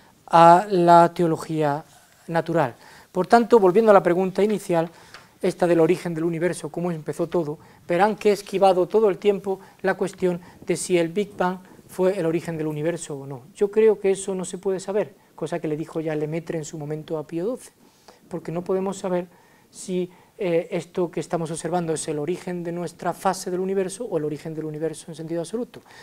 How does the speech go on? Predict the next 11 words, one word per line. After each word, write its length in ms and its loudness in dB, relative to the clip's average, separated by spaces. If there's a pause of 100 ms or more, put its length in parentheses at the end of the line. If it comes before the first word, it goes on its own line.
(140)
Cosa 280 -2
que, 80 0
por 160 0
cierto, 340 -2
Santo 320 -8
Tomás 280 -6
de 100 0
Aquino 400 -4 (880)
también 480 0 (380)
ya 300 2
advirtió 680 -2